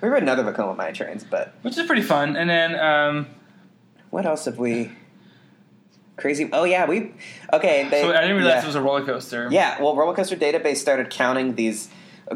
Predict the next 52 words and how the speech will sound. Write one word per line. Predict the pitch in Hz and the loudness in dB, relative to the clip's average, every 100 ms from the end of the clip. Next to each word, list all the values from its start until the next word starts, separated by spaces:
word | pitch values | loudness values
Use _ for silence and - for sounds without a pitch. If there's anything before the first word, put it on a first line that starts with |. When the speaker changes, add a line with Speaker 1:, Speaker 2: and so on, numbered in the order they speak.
| - | -4
Speaker 1:
Golden | 131 185 262 | 2 2 2
Horse | 156 160 - | 0 0 0
has, | 147 | 0
like, | 147 | 0
a | 113 | 0
knockoff | 110 107 120 147 143 143 | 2 2 2 2 2 0
of | - 120 - | 0 0 0
the | 113 | -2
Max | 104 110 - | 0 -2 -2
Super | 110 120 | -4 -4
Splash, | 143 185 180 185 - - - - | -2 0 2 0 -4 -10 -16 -20
Speaker 2:
Oh, | - | -6
Speaker 1:
but, | - 127 123 | 2 2 2
Speaker 2:
yeah. | - 135 123 | 2 2 2
Speaker 1:
um, | 117 113 110 - | 2 0 -4 -6
at | 123 | -2
the | 135 | -2
park | - 156 208 - | 0 0 0 0
that | 165 | 0
we | 135 | 0
went, | 117 131 | 0 0
we | 147 | 0
went | 185 233 | 0 0
to | |
Guangzhou | 240 120 127 165 | 0 0 0 0
Sunac, | 123 - 104 113 156 - | -2 -4 -4 -2 -4 -2
and | 117 | -2
they | 123 | -2
have | 147 110 113 | -2 0 0
one, | 143 185 196 190 - - - | 0 0 0 -4 -8 -20 -6
but | - | 0
it | 170 | 2
wasn't | 196 254 233 | 2 0 -2
considered | 208 - 151 | -2 0 0
a | 151 | 2
roller | 110 110 170 | 2 2 2
coaster | 156 156 175 175 175 170 - - | 0 0 -2 0 -2 -6 -18 -6
when | 131 | -2
Roller | 120 131 | 0 2
Coaster | 147 - | 0 -2
Database, | 117 101 117 101 110 107 | -4 -2 -2 0 0 2
like, | 113 - | 0 0
when | 113 | 0
we | 117 | 0
were | 117 110 | 0 0
Speaker 2:
Also, | - | 2
Speaker 1:
there. | 240 | 2
Speaker 2:
the | 233 | 2
majority | 180 208 | 2 2
of | 196 | 2
it's | 180 | 0
inside. | 165 156 147 151 175 | -4 0 2 2 0